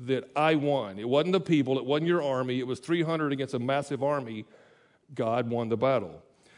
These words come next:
And then lastly, the verse we're gonna look at, there's a verse about Jehoshaphat when he defeats the Midianites, and it was called a great multitude. Let's look at that one on screen. It's Second Chronicles chapter twenty, verse fifteen. Here's what it says.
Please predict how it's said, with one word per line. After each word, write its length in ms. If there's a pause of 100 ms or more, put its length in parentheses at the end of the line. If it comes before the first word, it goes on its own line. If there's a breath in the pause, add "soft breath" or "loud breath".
(380 soft breath)
And 120
then 140
lastly, 540
the 120
verse 300
we're 80
gonna 140
look 360
at, 240
there's 200
a 80
verse 420
about 300
Jehoshaphat 960
when 100
he 60
defeats 400
the 80
Midianites, 880 (280 soft breath)
and 120
it 80
was 120
called 300
a 80
great 420
multitude. 560
Let's 220
look 140
at 80
that 160
one 100
on 140
screen. 460 (100)
It's 180
Second 300
Chronicles 600
chapter 380
twenty, 480 (480 soft breath)
verse 260
fifteen. 580 (1400 soft breath)
Here's 120
what 120
it 80
says. 420